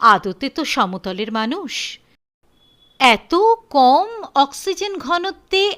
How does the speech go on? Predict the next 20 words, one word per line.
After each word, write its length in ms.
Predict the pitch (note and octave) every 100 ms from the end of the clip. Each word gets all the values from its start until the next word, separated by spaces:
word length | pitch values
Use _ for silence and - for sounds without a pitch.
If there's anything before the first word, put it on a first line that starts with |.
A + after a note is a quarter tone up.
| -
একটানা 540 | A3+ A3+ - E4+ F4
পাহাড় 460 | E4+ E3+ F3 B3 C4+
চড়ছি। 760 | - C4+ B3 - - E4+ A#3 F#3 _ _ _ _ _ _ _ _ _ -
উত্তেজনায় 680 | B3 - D4+ D4+ D4+ D4+ D4
বুকের 500 | G3 G#3+ C4+ C#4+ A#3+
ধুকপুকুনি 920 | - G#3+ _ D4 D4 D4+ C#4 G3+ F3+ _ - - - - _ _
এতক্ষণ 460 | C4+ D4 F#4 - G4 - -
টের 240 | E4+ F#4
পাইনি, 520 | - F#3 E3 E3+ E3+ -
কিন্তু 400 | D4 D#4+ F#4 E4+ - - -
কাজটা 380 | E4 - - G4
শেষ 460 | - - E4 -
হতে 360 | F#4+ F#4+ C#4+ D4
গভীর 720 | A3 C#4 C4+ - F4 F#4 F4+
আতঙ্ক 680 | C#4+ B3+ - E4 F#4 F4+ - F4+ D4+ D#4+ - - -
আমাকে 340 | F4 E4+ F4
গ্রাস 680 | A3 - C4+ A#3+ C#4+ C#4 -
করতে 440 | C#4 B3+ _ A#3
লাগলো। 540 | A3 F#3 F3+ G#3 G#3+ G#3+ - - -
আমি 300 | G4+ A4+